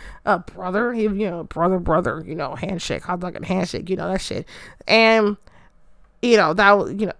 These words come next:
it, it was a good match, really good. So I don't like, you know, both of them landing on their heads. Like, that shit makes me wanna,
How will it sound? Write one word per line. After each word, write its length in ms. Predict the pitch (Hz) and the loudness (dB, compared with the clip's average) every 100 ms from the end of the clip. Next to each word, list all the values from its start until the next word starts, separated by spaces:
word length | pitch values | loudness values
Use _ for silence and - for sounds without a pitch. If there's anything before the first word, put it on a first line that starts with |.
| - | 2
it, 120 | - | 6
it 40 | |
was 220 | - 415 | 8 8
a 20 | 247 | 8
good 160 | 381 | 4
match, 380 | 254 170 - - - | 4 0 -4 -12 4
really 160 | 240 | 4
good. 260 | 214 160 143 | 4 0 0
So 180 | - 220 | 0 2
I 100 | 202 | 4
don't 120 | 214 214 | 4 4
like, 240 | 196 - | 0 -2
you 80 | 185 | -4
know, 320 | 180 170 - - _ _ | -4 -6 -8 -18 _ _
both 240 | 185 185 185 | -2 0 0
of 40 | |
them 140 | 175 | -2
landing 280 | 180 180 180 | -2 -6 -6
on 100 | 180 | -6
their 100 | 175 | -6
heads. 400 | 175 - - - | -6 -8 -10 -12
Like, 200 | - - | -10 -8
that 240 | 180 180 - | -6 -6 -10
shit 280 | - 180 | -8 -8
makes 260 | - 185 - | -6 -10 -8
me 60 | 175 | -8
wanna, 240 | 170 - | -6 -6